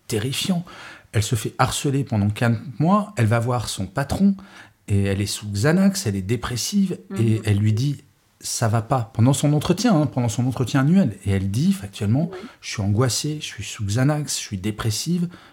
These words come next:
Speaker 1: Et le mec, il rigole. Et il rigole de son état.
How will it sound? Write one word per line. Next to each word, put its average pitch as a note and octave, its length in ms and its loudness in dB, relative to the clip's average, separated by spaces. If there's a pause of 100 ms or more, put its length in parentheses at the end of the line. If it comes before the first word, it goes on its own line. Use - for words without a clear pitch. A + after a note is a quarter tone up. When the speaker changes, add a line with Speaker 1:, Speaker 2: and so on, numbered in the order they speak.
(220)
Speaker 1:
Et G2+ 60 0
le G2 80 2
mec, D#3+ 240 2
il A2 40 0
rigole. A2 560 -2 (400)
Et G2+ 100 6
il G#2+ 40 8
rigole A#2+ 340 6
de A#2 80 4
son A2 320 6
état. B2+ 400 0